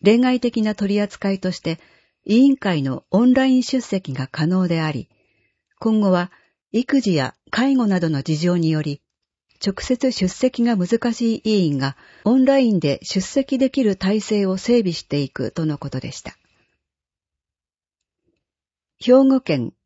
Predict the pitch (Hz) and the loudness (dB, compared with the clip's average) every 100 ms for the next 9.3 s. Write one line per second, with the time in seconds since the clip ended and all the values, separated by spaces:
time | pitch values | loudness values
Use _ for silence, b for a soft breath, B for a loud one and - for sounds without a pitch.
0 | _ - 165 220 240 226 190 - - - | _ -2 0 2 0 -2 -6 -8 -14 -16
1 | _ _ _ _ _ _ _ _ _ _ | _ _ _ _ _ _ _ _ _ _
2 | - 240 240 233 226 180 139 104 - _ | -2 0 -2 -2 0 0 -2 -6 -8 _
3 | _ _ _ _ _ _ 180 185 285 285 | _ _ _ _ _ _ 2 2 2 0
4 | 277 277 - 196 175 143 160 - 226 233 | 0 -2 -2 -4 -2 -4 -4 -2 0 0
5 | 208 214 185 - 131 - _ _ _ _ | -4 -4 -4 -4 -8 -8 _ _ _ _
6 | _ _ _ _ _ _ _ - 196 262 | _ _ _ _ _ _ _ -2 2 4
7 | 277 - 269 262 254 196 151 135 - 180 | 4 2 0 2 2 2 -2 -6 0 2
8 | 220 208 196 170 165 - - 196 202 190 | 2 2 2 2 0 -4 -6 -2 0 -2
9 | 185 170 160 | -4 -4 -6